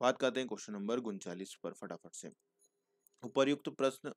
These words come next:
अड़तीस को ही ये आधार बना रहे हैं कि अड़तीस नंबर के क्वेश्चन से ही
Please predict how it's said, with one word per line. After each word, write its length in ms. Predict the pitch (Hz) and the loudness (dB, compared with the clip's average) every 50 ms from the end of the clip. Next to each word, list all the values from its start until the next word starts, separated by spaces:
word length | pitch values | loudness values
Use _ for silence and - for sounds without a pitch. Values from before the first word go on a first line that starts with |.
| _ - | _ -2
अड़तीस 360 | 113 110 104 - 131 127 - | -2 -2 0 0 -2 -4 -2
को 120 | - 135 127 | 2 2 4
ही 100 | 131 135 | 4 4
ये 200 | 135 131 131 135 | 4 4 4 4
आधार 360 | 120 107 107 104 107 117 120 | 4 2 2 2 2 0 0
बना 240 | 117 113 110 107 107 | 0 0 -2 -2 -2
रहे 120 | 107 110 | -2 -4
हैं 100 | 113 107 | -4 -6
कि 80 | - 107 | -6 -4
अड़तीस 380 | 101 101 98 - 123 123 - 120 | -4 -4 -4 -6 -6 -6 -6 -6
नंबर 280 | 107 107 107 110 113 | -4 -2 -2 -2 -2
के 80 | 113 113 | -4 -4
क्वेश्चन 420 | - 107 104 - - 120 113 110 | -4 -4 -6 -4 -4 -6 -6 -4
से 160 | 101 - 110 | -4 -4 -4
ही 220 | 110 117 127 135 | -2 -2 -2 -4